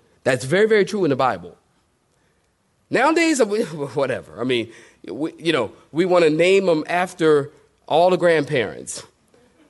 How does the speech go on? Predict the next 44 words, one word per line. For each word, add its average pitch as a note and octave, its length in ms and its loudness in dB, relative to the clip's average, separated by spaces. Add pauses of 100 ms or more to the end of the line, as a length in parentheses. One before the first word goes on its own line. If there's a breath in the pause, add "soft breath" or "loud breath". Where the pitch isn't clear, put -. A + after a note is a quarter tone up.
(120)
So D#3 720 0
the C#3+ 140 0
name F3 280 4
is D3 120 -2
a C3 40 -2
little D#3+ 280 0
bit E3 120 0
of E3 60 -4
grandma's, F3 540 0
a - 20 -8
little E3 160 0
bit E3 100 -4
of E3 60 -2
granddad's, E3+ 600 2
a D3+ 40 -6
little E3 120 2
bit E3 100 2
of D#3 60 4
other F3 180 2
grandmom, C#3 340 2
a C#3 40 2
little D3 180 2
bit D#3 100 2
of D3+ 60 4
other D3 140 2
granddad, B2+ 420 0
and C3 100 -2
you C#3+ 80 -2
can't D3 160 0
even C3+ 160 -2
pronounce C3+ 400 -2
it. A#2 80 -6
It's A#2+ 140 -2
all A#2+ 140 2
consonants A2 580 -4
or G#2 40 -10
something. G2+ 320 -8
I B2+ 140 0
don't B2 160 0
know. G#2 240 -4 (840 loud breath)
But A#3 160 2
in D#4 220 2
the B3 80 4
Bible G3 880 2